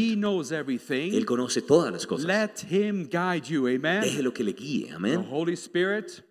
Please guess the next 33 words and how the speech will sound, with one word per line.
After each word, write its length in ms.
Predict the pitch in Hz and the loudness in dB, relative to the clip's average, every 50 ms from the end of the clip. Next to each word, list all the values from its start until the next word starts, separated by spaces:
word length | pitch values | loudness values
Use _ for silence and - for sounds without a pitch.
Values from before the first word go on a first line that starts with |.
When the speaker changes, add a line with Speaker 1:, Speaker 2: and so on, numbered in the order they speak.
| _ _ | _ _
Speaker 2:
El 120 | - 90 92 | -6 -4 -2
Espíritu 440 | - - - 131 143 160 147 156 | -2 0 2 2 2 2 2 -2
Santo 320 | 151 156 151 123 101 - 226 | 0 0 0 0 0 -2 0
Speaker 1:
is 480 | 180 170 170 170 175 170 147 - - - - | 2 2 2 2 0 -2 -4 -8 -14 -16 -8
your 420 | 123 151 160 170 170 170 175 165 165 - | -2 0 0 2 2 0 0 -2 -4 -6
personal 580 | - - 180 156 160 - - - 151 147 143 131 | -2 0 0 0 0 -2 -4 -6 -4 -2 -2 0
guide. 320 | 123 139 120 117 110 107 | 2 2 2 2 0 -2
Speaker 2:
es 80 | 107 92 90 | -2 -2 0
su 120 | - 120 - | -2 -2 0
guía 300 | 113 120 113 104 95 - | 2 4 4 4 4 4
personal. 400 | 101 90 - - 87 78 67 - - - _ _ _ _ _ - | 2 2 2 -2 -4 -6 -8 -12 -18 -20 _ _ _ _ _ 0
Speaker 1:
Look 200 | - 175 208 202 | 4 4 4 4
at 80 | 220 214 | 4 2
the 80 | 220 202 | 2 0
person 320 | - 214 185 - - 190 | 2 0 0 0 -2 -2
next 280 | 196 196 185 - - - | -2 -2 -2 -4 -4 0
to 60 | 170 | 0
you 180 | 143 131 120 113 | 2 2 2 0
Speaker 2:
Yo 40 | 139 | 2
quiero 180 | - 185 180 | 4 2 2
que 140 | 180 165 147 | 2 0 0
mire 220 | 123 120 127 127 | 2 2 2 4
a 20 | 127 | 2
la 80 | 123 | 2
persona 300 | 120 113 101 - 104 101 | 2 0 -2 0 -2 -4
a 20 | 95 | -2
su 120 | - 95 | -4 -4
lado 220 | 82 76 - - - | -6 -6 -8 -8 -2
Speaker 1:
and 180 | 180 180 175 - | -2 -2 0 0
tell 340 | - - 226 240 254 214 185 180 | 0 4 4 4 6 4 2 2
him, 280 | 160 143 110 107 92 87 | 0 0 -2 -4 -4 0
Speaker 2:
y 80 | 117 135 | 2 2
dígale, 460 | 143 185 160 107 - - - - - | 4 2 2 0 -6 -8 -14 -20 -20